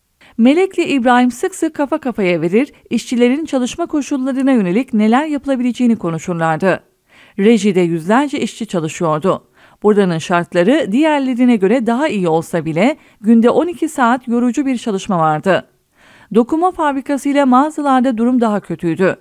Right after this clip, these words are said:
Ayrıca işçileri koruyacak yeterli yasal düzenleme de yoktu.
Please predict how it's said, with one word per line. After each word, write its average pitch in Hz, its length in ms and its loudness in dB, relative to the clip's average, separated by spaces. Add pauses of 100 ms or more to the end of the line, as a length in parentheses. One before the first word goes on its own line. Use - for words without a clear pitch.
(460)
Ayrıca 196 420 2
işçileri 202 460 0
koruyacak 277 540 -2
yeterli 208 380 -2
yasal 214 380 -2
düzenleme 196 520 0
de 220 60 2
yoktu. 180 520 0